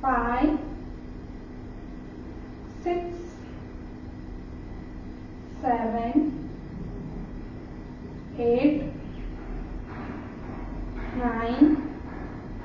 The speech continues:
टेन. पुढच्या व्यायामात परत एकदा हातात वजन घ्यायचंय, मी दाखवते तुम्हाला. हातात असं अर्धा किलोचं वजन घेतलेलं आहे, दोन्ही हात वरती करायचे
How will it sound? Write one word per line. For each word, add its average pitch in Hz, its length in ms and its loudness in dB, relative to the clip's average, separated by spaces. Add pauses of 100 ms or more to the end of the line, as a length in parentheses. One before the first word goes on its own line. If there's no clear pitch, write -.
(1400)
टेन. 196 240 6 (2750)
पुढच्या 302 340 10
व्यायामात 320 560 10 (200)
परत 381 300 12
एकदा 349 200 12
हातात 349 340 10
वजन 330 360 10
घ्यायचंय, 349 560 10
मी 285 80 8
दाखवते 285 580 6
तुम्हाला. 302 320 12 (1000)
हातात 294 320 12
असं 339 200 12
अर्धा 330 280 12
किलोचं 339 480 12
वजन 320 320 12
घेतलेलं 320 400 12
आहे, 381 120 12 (420)
दोन्ही 302 400 12
हात 392 240 10
वरती 349 360 12
करायचे 339 800 12